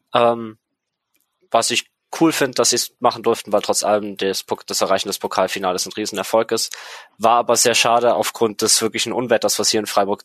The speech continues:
zuging, ähm, waren nicht viele Fans auf dem Rathausplatz.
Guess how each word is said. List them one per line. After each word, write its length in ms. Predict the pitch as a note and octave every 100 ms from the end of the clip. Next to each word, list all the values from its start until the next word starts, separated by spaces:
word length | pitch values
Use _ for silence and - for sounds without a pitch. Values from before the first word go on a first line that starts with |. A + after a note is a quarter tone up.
| -
zuging, 580 | - G#2+ A2 A2 A2 F#2+
ähm, 360 | G2 G2 F#2+ G2 _ _ _
waren 300 | F#2 G2+ A2
nicht 160 | B2
viele 220 | - B2 B2
Fans 300 | B2+ A2+ G2+
auf 100 | -
dem 80 |
Rathausplatz. 640 | G#2+ G#2 G#2+ - G2+ -